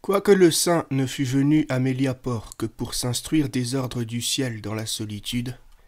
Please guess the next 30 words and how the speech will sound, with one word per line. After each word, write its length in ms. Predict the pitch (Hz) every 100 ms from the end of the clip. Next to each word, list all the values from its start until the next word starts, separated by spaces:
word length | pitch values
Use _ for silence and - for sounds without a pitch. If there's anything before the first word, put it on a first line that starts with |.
| _ _ _
il 160 | 110 110
ne 80 |
laissa 340 | 110 117 - 123
pas 200 | - 139
de 100 | 131
vaquer 480 | 123 127 123 143 -
un 120 | 131
peu 260 | - 139 139
au 100 | 117
salut 320 | - 110 127
des 320 | 120 95 98
âmes. 200 | 95 107 - - - _ _ _ _ _ _ _ _ _ _ _ - - -
Sa 160 | 160
sainte 320 | 170 226 220 160
vie 340 | 135 120 101 _
faisait 380 | - - 113 120
valoir 420 | 110 117 127 139
ses 160 | - 123
discours, 600 | 110 113 - 139 147 - - - - - -
et 80 |
sa 220 | 107 - 120
vue 180 | 123
seule 400 | 131 - 165 151 -
avait 200 | 139 139
la 140 | 135
force 400 | 131 - 156 -
de 140 | 120 117
toucher 400 | - 127 - 135
les 160 | 101
cœurs. 360 | - 98 98 -